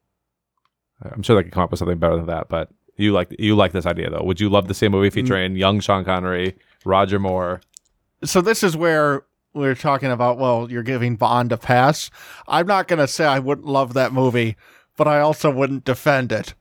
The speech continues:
Speaker 2: <laughs>
Speaker 1: Because you wouldn't feel right.
Speaker 2: Th-,
Speaker 1: Like,
Speaker 2: I know
Speaker 1: I
Speaker 2: that that's a trash idea, even though I wanna watch
Speaker 1: But
Speaker 2: it.
Speaker 1: your interest is piqued.
Speaker 2: <laughs> Yes.
Speaker 1: That's
Speaker 2: So,
Speaker 1: amazing.
Speaker 2: but I know that's a trash idea.
Speaker 1: All right.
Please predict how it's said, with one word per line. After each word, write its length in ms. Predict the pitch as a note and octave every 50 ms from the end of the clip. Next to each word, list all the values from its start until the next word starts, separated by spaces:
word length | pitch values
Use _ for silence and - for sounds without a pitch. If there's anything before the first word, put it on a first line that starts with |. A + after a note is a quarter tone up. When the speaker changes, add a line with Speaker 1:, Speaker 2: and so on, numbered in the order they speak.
| _ -
Speaker 2:
<laughs> 160 | - - - - - - - - - - - - -
Speaker 1:
Because 360 | F3 F#3 - C#3 B2 C#3 A#2+
you 160 | B2 B2+ B2+
wouldn't 220 | A#2 A#2 A#2+ B2 -
feel 180 | - B2 A2
right. 220 | G#2 G2+ G2+ F#2+ - - -
Speaker 2:
Th-, 120 | - G#3+
Speaker 1:
Like, 260 | A3+ G#3 G3+ - - - -
Speaker 2:
I 220 | G#3+ A3 A#3+ B3
know 260 | G#3 G#3+ A3 A3 A3+ A3
Speaker 1:
I 20 |
Speaker 2:
that 120 | G3 G3 D3+
that's 240 | F#3+ F#3 F3+ - F3
a 60 | D#3
trash 480 | - - - F#3+ F#3+ F#3+ F#3 - -
idea, 640 | F#3+ F3 E3 D#3 D#3 C#3+ F3+ F3+ E3+ D3+ C#3 C#3 - - - - - -
even 260 | - F#3+ E3+ F#3 E3
though 140 | F3 F3 E3+
I 100 | D#3+ D#3+
wanna 260 | D#3 D#3+ E3 D#3 D3
watch 300 | C#3 C#3+ D#3 D#3+ D3+ C3+
Speaker 1:
But 140 | - C#3+ C3+
Speaker 2:
it. 60 | C3+
Speaker 1:
your 80 | C3+ D3
interest 280 | C#3+ C3+ B2+ D3 B2 - A#2+
is 80 | A2+
piqued. 320 | - - B2+ G2+ - - -
Speaker 2:
<laughs> 120 | A3+ -
Yes. 440 | B3 - - - - - - - - - - _ _ _ _ _ -
Speaker 1:
That's 160 | D#4 F#4 G4
Speaker 2:
So, 60 | F4+ G3+
Speaker 1:
amazing. 180 | G#3 G#3+ G#3+
Speaker 2:
but 140 | F#3+ A#3 A3+
I 80 | A3 A3
know 280 | G3+ G#3+ A3+ A#3+ A#3
that's 280 | A3 G#3 F#3+ F#3 - F#3
a 40 | E3
trash 460 | - - G3+ F#3 E3+ E3 D3+ - E3
idea. 640 | D#3+ D3+ D3 C#3 D3+ D#3 C#3+ B2+ G#2 G2+ A2 - _ _ _ _ _ _ _ _ _ _ _ _ _ _ _ _ _ _ _
Speaker 1:
All 80 | F#2+ F2+
right. 180 | E2+ E2 -